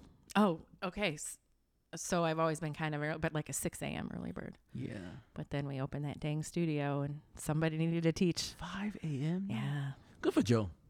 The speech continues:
Speaker 1: Yep. We're just, there's just too much when we get home in the
Speaker 2: And
Speaker 1: evenings
Speaker 2: listen,
Speaker 1: to wanna go.
Speaker 2: listen, if, if that thing comes through that I've been talking about,
Speaker 1: Mm-hmm.
Speaker 2: he can go anytime.
Speaker 1: Mm-hmm.
Speaker 2: <laughs>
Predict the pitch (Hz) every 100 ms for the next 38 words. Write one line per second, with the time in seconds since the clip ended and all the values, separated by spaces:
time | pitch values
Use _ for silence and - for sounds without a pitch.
0 | - _ _ 170 185 - - - - -
1 | - - _ _ - 196 269 143 - -
2 | - - - 185 214 - 320 - - 240
3 | 160 - - 170 151 151 131 165 160 156
4 | 143 156 117 120 147 160 117 110 139 139
5 | 113 101 - 117 107 110 135 - 175 180
6 | 123 107 95 107 101 98 98 - 101 101
7 | 92 107 95 92 95 92 143 160 175 180
8 | - - - - - - 120 185 151 135
9 | 107 92 78 - - 165 175 196 202 -
10 | - - 269 - 185 -